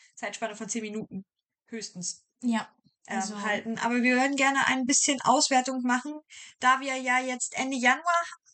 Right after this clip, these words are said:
Speaker 1: und der Veganuar nach dieser Woche zu Ende ist.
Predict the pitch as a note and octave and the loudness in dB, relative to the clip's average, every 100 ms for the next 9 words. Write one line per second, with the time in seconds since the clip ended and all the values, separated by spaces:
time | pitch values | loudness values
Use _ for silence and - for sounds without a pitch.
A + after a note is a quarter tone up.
0 | _ _ _ C4 C#4 C4 B3+ A#3+ C4 D4+ | _ _ _ -20 -8 -6 -4 -4 -4 -2
1 | C#4+ C4 - C4+ C4+ B3 D4+ - - - | -2 -2 -2 0 2 2 0 -2 -4 -2
2 | C4+ E4 C#4 G#3 E4 G4 - | -6 0 0 2 0 0 -4